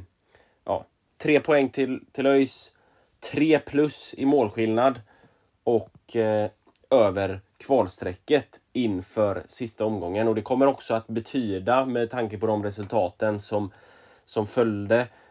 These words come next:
under, ehm, omgången här, att vi nu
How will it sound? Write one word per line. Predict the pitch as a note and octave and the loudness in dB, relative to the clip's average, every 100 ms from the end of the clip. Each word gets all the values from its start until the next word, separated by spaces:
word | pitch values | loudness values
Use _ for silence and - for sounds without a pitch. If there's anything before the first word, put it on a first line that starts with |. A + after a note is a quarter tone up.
| _ | _
under, | - A2 G#2 G2+ G2+ G2 | -2 0 0 0 0 0
ehm, | G2+ G2+ G2 G2 F2 - _ _ _ _ _ | -2 -2 -2 -6 -8 -14 _ _ _ _ _
omgången | C3+ A#2+ F#2+ G2 G2+ | 2 2 2 0 0
här, | F#2+ E2+ G2 | -2 -2 -2
att | G2 - - | -2 -6 -18
vi | G2 G2 G2 F#2+ - | -10 -6 -4 -4 -6
nu | G#2+ G2+ F#2+ F2+ | -6 -4 -4 -6